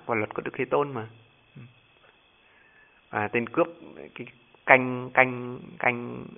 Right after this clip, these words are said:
để coi chừng bà trở về thì nó nghe được hết tất cả như vậy. Phát sanh kinh cảm. Pháp này không phải là tầm thường. Pháp này không phải là tầm thường. Pháp này thật là vi diệu.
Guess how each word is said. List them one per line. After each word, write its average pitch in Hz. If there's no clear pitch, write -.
để -
coi 123
chừng 110
bà 104
trở 104
về 104
thì 104
nó 113
nghe 123
được 117
hết 185
tất -
cả -
như 57
vậy. -
Phát 123
sanh 131
kinh 123
cảm. -
Pháp -
này 110
không 139
phải 110
là 107
tầm 123
thường. 127
Pháp 120
này 107
không 208
phải 113
là 107
tầm 104
thường. 101
Pháp -
này 101
thật -
là 104
vi 107
diệu. -